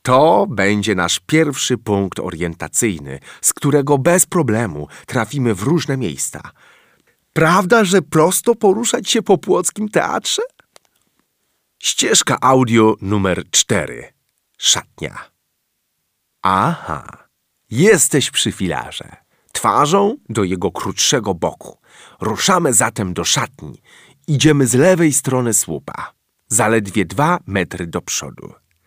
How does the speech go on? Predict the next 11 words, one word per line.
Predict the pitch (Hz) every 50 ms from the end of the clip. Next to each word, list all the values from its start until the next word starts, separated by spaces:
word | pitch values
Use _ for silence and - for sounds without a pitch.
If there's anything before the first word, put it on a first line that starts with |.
| _ _ _ _ _ _ _ _ _ _ -
Znalazłeś | - - 117 110 107 110 110 - 110 104 -
tam | - 101 113
kolejną | 107 101 101 101 104 104 92 87 90
ścianę, | 87 - - - 147 165 170 190 196 185 - - - - _ _ -
uskok, | 240 214 - - - - - - - - - - - _ - - - -
który | - - - 233 220 214
wystaje | 180 208 185 - - 214 202 190 185 180
dziesięć | 151 214 220 - - 190 180 165 - -
centymetrów. | - - 160 135 - - 107 90 76 71 - - - 50 - - - _ _ _ - - - - -
Na | - - -
podłodze | - 101 87 90 95 95 92 92 92 113 139 185 220